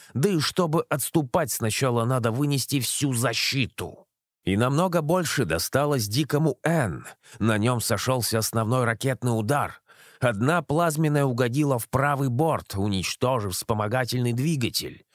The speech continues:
а очередной яркий синий шарик от второй орудийной платформы угодил в днище, вызвав сильный взрыв.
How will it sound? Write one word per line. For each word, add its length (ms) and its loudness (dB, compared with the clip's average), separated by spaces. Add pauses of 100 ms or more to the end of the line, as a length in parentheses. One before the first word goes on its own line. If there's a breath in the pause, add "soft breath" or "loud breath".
(220 loud breath)
а 160 2
очередной 580 0
яркий 460 -2
синий 440 -2
шарик 560 -2 (220 loud breath)
от 180 0
второй 420 0
орудийной 480 0
платформы 760 -2
угодил 520 0
в 140 -2
днище, 720 0 (240 loud breath)
вызвав 580 2
сильный 480 0
взрыв. 600 -4